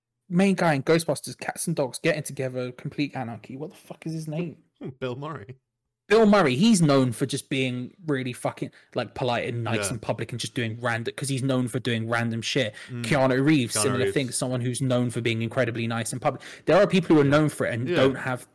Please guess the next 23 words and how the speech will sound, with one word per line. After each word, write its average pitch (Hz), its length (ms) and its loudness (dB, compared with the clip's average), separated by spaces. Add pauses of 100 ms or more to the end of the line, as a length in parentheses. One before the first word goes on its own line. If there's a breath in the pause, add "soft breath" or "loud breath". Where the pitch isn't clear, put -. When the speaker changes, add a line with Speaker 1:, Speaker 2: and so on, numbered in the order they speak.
Speaker 1:
that, - 260 -2 (180)
"Oh, 113 140 -4
that 123 240 -4
person's 120 320 -6
a 107 60 -10
dickhead" 127 420 -4
story. 110 340 -8 (380 loud breath)
But 135 340 2
Speaker 2:
Sure. 95 220 -14 (800)
Speaker 1:
I 139 100 -2
think 170 220 0
at 165 100 -4
some 156 220 0
point, 127 360 -4 (100)
every 123 380 -4 (120)
celebrity 123 500 -4
will 117 220 -6 (240)
become 120 340 -4
James 117 240 -2
Corden 110 400 -4
for 110 120 -8
a 107 40 -12
bit. 101 260 -10